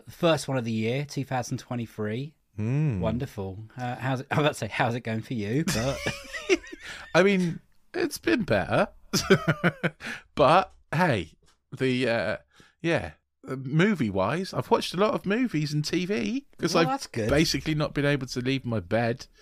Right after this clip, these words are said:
Speaker 2: So, you know, that's, that's
Speaker 1: That's
Speaker 2: been
Speaker 1: good.
Speaker 2: fine. That's been good. Yeah.
Speaker 1: Do you remember what we, uh, we spoke about on the last month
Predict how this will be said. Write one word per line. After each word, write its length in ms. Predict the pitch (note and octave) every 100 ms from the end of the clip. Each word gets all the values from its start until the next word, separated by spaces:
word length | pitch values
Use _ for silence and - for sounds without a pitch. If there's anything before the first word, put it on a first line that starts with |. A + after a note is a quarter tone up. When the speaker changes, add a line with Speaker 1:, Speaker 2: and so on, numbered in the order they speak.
| - -
Speaker 2:
So, 540 | - B2+ A#2+ A#2 A#2+ C#3
you 100 | D#3
know, 240 | B2+ D#3+ D#3+
that's, 560 | - - - - - - _ _ -
that's 180 | - -
Speaker 1:
That's 160 | F3 F4
Speaker 2:
been 120 | A#3+
Speaker 1:
good. 100 | -
Speaker 2:
fine. 300 | D4 E4+ G#3+
That's 180 | D3 F#3
been 200 | - A#3
good. 300 | D#4 C#4+ - _ _ -
Yeah. 220 | G#3+ B3
Speaker 1:
Do 100 | E3
you 140 | E3+ F3+
remember 360 | F3 F3 F3
what 200 | F3 E3+
we, 200 | F3+ E3+
uh, 300 | E3+ E3 D3 C#3
we 80 | D#3
spoke 240 | - F3
about 360 | D3 F3 E3 -
on 120 | - D#3
the 60 |
last 260 | E3 E3+ -
month 440 | F#3 E3+ - -